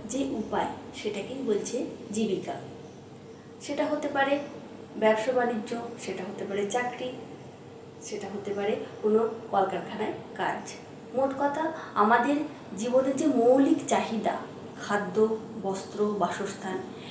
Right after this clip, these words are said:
এটা পূরণ করার জন্য আমরা যে ইনকাম করি, অর্থ উপার্জন করি সেটাই হচ্ছে জীবিকা। সেটা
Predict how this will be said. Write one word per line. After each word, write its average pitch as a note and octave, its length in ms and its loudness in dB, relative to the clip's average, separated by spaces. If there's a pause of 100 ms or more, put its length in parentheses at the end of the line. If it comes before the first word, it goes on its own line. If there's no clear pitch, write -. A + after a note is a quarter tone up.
(480)
এটা A#3 180 6 (300)
পূরণ C4+ 260 4 (120)
করার A#3 260 8
জন্য G#3 200 4 (200)
আমরা G#3 220 4 (120)
যে B3 80 2 (840)
ইনকাম C4+ 440 6 (120)
করি, F3 200 4 (100)
অর্থ G#3+ 360 4 (200)
উপার্জন F#3 420 6 (100)
করি F3+ 200 2 (240)
সেটাই G#3 340 -2
হচ্ছে G#3+ 280 -2
জীবিকা। F#3+ 440 2 (460)
সেটা C#4+ 260 4